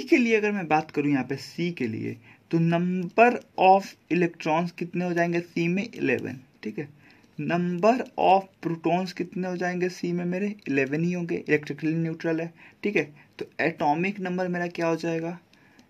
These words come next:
एटॉमिक नंबर इलेवन, और एटॉमिक नंबर इलेवन के कॉरेस्पॉन्डिंग क्या होता है? सोडियम, ठीक है? तो सोडियम that is एन ए, राइट? अब हमें डी, तो डी के लिए हमें क्या करना है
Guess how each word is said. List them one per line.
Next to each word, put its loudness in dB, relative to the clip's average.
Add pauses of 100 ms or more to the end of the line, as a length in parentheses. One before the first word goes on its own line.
एटॉमिक -2
नंबर 0
इलेवन, 0
और -2
एटॉमिक -4
नंबर -4
इलेवन -2
के -8
कॉरेस्पॉन्डिंग -4
क्या -2
होता -4
है? -6
सोडियम, -6 (100)
ठीक -8
है? -8 (480)
तो -10
सोडियम -4
that -6
is -4 (1300)
एन -4 (220)
ए, -10 (580)
राइट? -4 (1200)
अब 8
हमें 0
डी, 2 (500)
तो 2 (160)
डी 4
के 4
लिए 0
हमें 0
क्या 0
करना -4
है -6